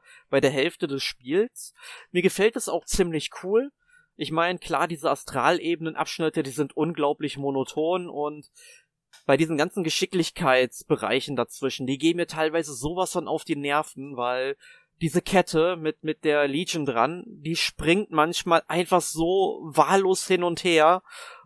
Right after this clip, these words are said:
ma-, macht mich fertig und das Reiten auf der Bestie, oh mein Gott, ist das nervig und da frage ich mich, haben die Entwickler das überhaupt mal ausprobiert, das so gesteuert und das nicht mal verbessert? Oh.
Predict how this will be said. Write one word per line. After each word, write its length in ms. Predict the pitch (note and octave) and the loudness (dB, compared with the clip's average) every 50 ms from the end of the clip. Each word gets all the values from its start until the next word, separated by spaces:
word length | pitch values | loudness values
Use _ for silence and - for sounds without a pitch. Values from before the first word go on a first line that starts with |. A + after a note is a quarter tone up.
| D#3+ - | -12 0
ma-, 180 | D3+ D#3 E3 - | 2 2 2 4
macht 200 | F3 F#3 - - | 4 2 4 2
mich 180 | F3 D#3+ - | 0 -2 0
fertig 420 | - F3+ D#3 D#3+ F3 - E3 D3+ - | 0 2 4 4 4 2 0 0 0
und 100 | D#3 D3+ | 0 0
das 180 | D#3 - E3+ C#3+ | 0 0 2 4
Reiten 460 | C#3 C#3 D#3+ F#3 - _ F3+ D#3+ D3 | 6 6 6 6 4 _ -4 -4 -2
auf 120 | D3+ D3 | -2 0
der 120 | - D#3+ C#3 | 2 2 6
Bestie, 460 | A#2+ D#3 E3 - - - - D3+ D#3 | 6 6 6 6 2 0 2 4 4
oh 200 | D#3+ - - D#3 | 4 4 2 0
mein 240 | D#3 D#3 D#3 D#3 - | -2 -2 -2 -2 -2
Gott, 280 | - F3+ F#3 F3+ - - | 0 0 0 0 0 -4
ist 280 | - D3 - - - | -6 -6 -6 -4 -2
das 300 | - A#2+ - - - - - _ _ _ _ _ _ _ | 0 0 0 -2 -8 -12 -16 _ _ _ _ _ _ _
nervig 600 | D3+ D3 C3+ A#2+ A#2+ - - - A#2 A#2+ - - | -6 0 4 4 4 4 2 -2 -4 -4 -4 -6
und 340 | - C3 B2+ B2 B2+ B2+ - _ - - - - - - - - | -4 -4 -4 -4 -4 -10 -14 _ -20 -20 -20 -20 -20 -20 -2 0
da 80 | D#3+ D3+ | 0 0
frage 280 | - E3+ E3+ E3+ F3 | 2 0 -2 -2 -2
ich 100 | E3 - | -4 -2
mich, 240 | F3 E3 D#3 - E3+ | -2 -2 -2 -4 -6
haben 160 | E3 F3+ F3+ D#3 | -6 -6 -6 -4
die 120 | E3 E3+ | -4 -4
Entwickler 340 | D#3 C#3+ E3+ E3+ - D#3 D3+ | -2 -2 -4 0 0 2 2
das 140 | E3 D3+ D#3 | 2 -2 -2
überhaupt 300 | D3+ D#3 D3+ E3+ - - | -4 -2 -2 0 2 2
mal 80 | B2+ | 2
ausprobiert, 680 | E2 - G3 G3 - - - C#3 A2+ - B2+ A#2+ A#2 - | 4 4 2 0 0 -2 -2 -2 0 2 2 2 2 2
das 180 | C3 - - - | -2 -4 -4 -10
so 200 | D3 C#3+ C#3 D3+ | -14 -14 -12 -8
gesteuert 540 | C#3 D3 - - - F3 F3+ F3 D#3 C#3 B2 | -6 -6 -6 -2 2 4 6 6 6 4 2
und 100 | C3+ - | 0 -2
das 140 | D3 - - | -4 -4 -4
nicht 140 | F3+ D#3+ - | -8 -8 -6
mal 100 | D#3 C#3+ | -6 -2
verbessert? 580 | - C#3+ B2 - E3 - - E3+ A#2+ G#2 - - | 0 0 4 4 4 4 6 4 2 2 2 -4
Oh. 360 | - - C3 B2+ A#2+ G#2+ G#2 | -8 -8 -6 -4 -4 -6 -6